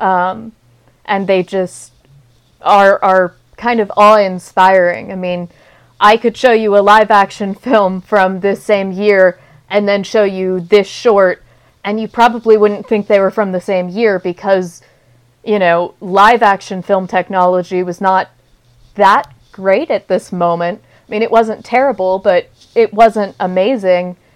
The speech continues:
And yet, you know, in cartoons, they were doing this amazing art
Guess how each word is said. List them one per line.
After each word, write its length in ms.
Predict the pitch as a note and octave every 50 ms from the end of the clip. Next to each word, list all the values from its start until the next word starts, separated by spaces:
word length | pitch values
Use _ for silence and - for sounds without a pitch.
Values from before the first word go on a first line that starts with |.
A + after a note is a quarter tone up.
| _ _ _ _ -
And 200 | G#3 G#3+ G#3 G#3
yet, 340 | G#3+ G#3+ G3 F#3+ F#3 - -
you 160 | - A#3 A3+
know, 220 | G3+ F#3 F3 F3 F3+
in 200 | - G#3 G3+ F#3+
cartoons, 640 | - - G#3 G3 F#3+ - - C4+ D4 C4+ A3 -
they 140 | - G3+ F#3+
were 120 | F#3+ F#3+ F#3 _
doing 580 | - G3+ G3+ G#3+ G#3+ G#3 G3+ F#3+ F#3+ F#3+ F3+ E3+ _ _ _ _ _ _ _ _ _ _ _ _ _ _
this 220 | - A3 G#3+ A3
amazing 500 | A3+ G#3+ G#3 G#3 G#3 G#3 G3+ A3 G3+ F#3+ -
art 340 | F#3+ F#3+ F#3+ F#3 A#2 F#2 -